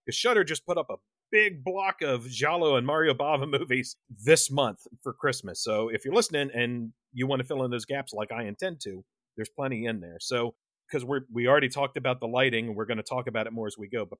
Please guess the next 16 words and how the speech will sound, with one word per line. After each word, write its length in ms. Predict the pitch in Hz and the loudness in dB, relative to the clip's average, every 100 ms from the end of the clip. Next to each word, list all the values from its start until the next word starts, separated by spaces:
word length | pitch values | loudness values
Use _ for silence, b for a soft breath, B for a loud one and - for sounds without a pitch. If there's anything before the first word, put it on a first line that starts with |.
| - | -6
part 180 | 170 185 | -2 0
of 140 | 165 | 0
the, 260 | 135 117 107 | 0 0 0
the 120 | 117 | -4
lighting 320 | 117 120 117 113 | 2 2 2 -2
choices 400 | 120 110 113 107 | -4 -6 -6 -6
in 100 | 104 | -8
this 120 | - | -8
movie 160 | 104 98 | -10 -4
stem 340 | - - 120 | -4 0 -2
from, 540 | 113 - 110 104 104 98 _ _ _ | -4 -6 -6 -6 -8 -14 _ _ _
it 100 | 110 | -6
seems, 600 | - 185 147 117 107 - - _ _ _ 131 | -2 0 0 0 -2 -6 -10 _ _ _ -14
the 120 | 110 104 | -8 -6
script's 400 | - 156 139 - | -2 0 0 -2
intent 400 | 113 - 113 | -6 -4 -4